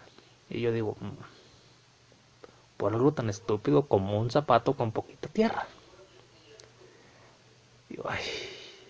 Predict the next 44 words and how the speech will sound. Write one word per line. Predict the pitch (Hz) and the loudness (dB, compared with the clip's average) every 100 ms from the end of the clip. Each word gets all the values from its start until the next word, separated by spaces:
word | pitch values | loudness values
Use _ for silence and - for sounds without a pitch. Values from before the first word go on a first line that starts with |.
| - | -2
ahora | 107 107 | 2 2
enti-, | 120 107 | 2 2
ahora | 107 123 | 2 2
empiezo | 120 131 139 | 4 2 2
a | |
entender | 117 113 120 | 0 4 4
por | 131 | 2
qué | 123 | 2
los | 120 | 2
hippies | 135 127 117 | 2 2 -2
son | 127 | -2
tan | 113 104 | 0 0
así". | 98 - - - - - - - - | -2 -6 -8 -20 -20 -20 -20 -20 -10
Si | - | 0
la | 127 | 2
gente | 131 143 | 6 6
de | 127 | 6
todas | 135 127 | 4 4
formas | 135 131 117 | 2 0 -2
quiere | - 127 123 | 0 2 2
todo | 120 120 | 4 4
tan | 120 107 | 4 0
pulcro | 107 135 127 | 8 8 10
y | 123 | 6
exagerado | 123 117 113 110 113 | 6 6 8 8 6
como | 113 107 | 4 4
diputado | 104 101 - 117 127 | 4 0 4 6 6
para | 139 117 | 6 2
que | - - | 2 0
parezcas | 101 104 - | 0 0 -6
un | 107 | 0
ratero, | 101 - 123 120 | 0 0 2 2
porque | - - | 0 -2
honestamente | 101 104 98 98 101 | -2 0 0 0 0
yo | 98 | 2
vi | 101 | 4
un | 104 | 4
diputado | 101 104 101 92 95 | 2 0 2 6 6
todo | 92 98 | 4 2
trajeado | 104 101 104 98 | 2 0 2 4
y | 98 | 4
bien | 101 98 98 | 2 0 2
boleado | 98 95 104 98 101 | 2 2 4 4 2
y | 98 | -2